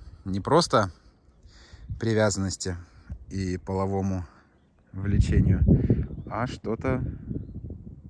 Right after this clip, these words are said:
немного выше. Посмотрите,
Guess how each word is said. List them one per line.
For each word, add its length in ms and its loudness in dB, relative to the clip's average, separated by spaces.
немного 380 -4
выше. 420 -6
Посмотрите, 640 -8